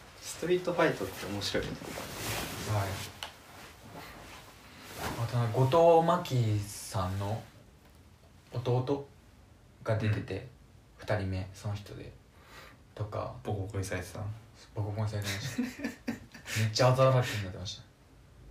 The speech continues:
Speaker 1: グローブとかもなし？
Speaker 2: なし、えーと、なんかちょっとなんかつけてますけど。
Speaker 1: メリケンみたいなやつ。
Speaker 2: あの、いや、メリケン危なすぎます。オープンフィンガーのなんか、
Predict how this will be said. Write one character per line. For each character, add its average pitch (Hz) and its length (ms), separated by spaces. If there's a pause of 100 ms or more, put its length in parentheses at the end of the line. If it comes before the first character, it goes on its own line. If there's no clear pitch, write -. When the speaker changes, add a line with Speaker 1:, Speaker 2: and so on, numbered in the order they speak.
(1900)
Speaker 1:
グ 117 80
ロ 135 100
ー 123 40
ブ 107 80
と - 80
か - 60
も 95 100
な 92 100
し？ - 180 (720)
Speaker 2:
な 123 120
し、 - 300
え 110 280
ー - 40
と、 104 260
な 151 120
ん 160 40
か - 80
ち 180 100
ょ 180 40
っ - 40
と 110 120
な 104 100
ん - 20
か 101 80
つ - 100
け 104 60
て - 80
ま 92 100
す - 100
け 101 80
ど。 - 80 (1200)
Speaker 1:
メ 98 120
リ 87 100
ケ 90 120
ン 92 60
み 98 60
た 104 80
い 104 120
な 104 60
や 104 60
つ。 - 80
Speaker 2:
あ - 40
の、 - 120 (920)
い 202 300
や、 180 100
メ 190 80
リ - 40
ケ 151 160
ン 151 120
危 180 80
な 160 60
す - 140
ぎ 147 60
ま 131 80
す。 - 120 (1040)
オ 147 140
ー - 40
プ 147 60
ン 139 60
フ 135 80
ィ 143 80
ン - 20
ガ 104 120
ー 95 40
の 98 60
な 101 80
ん 98 60
か、 95 220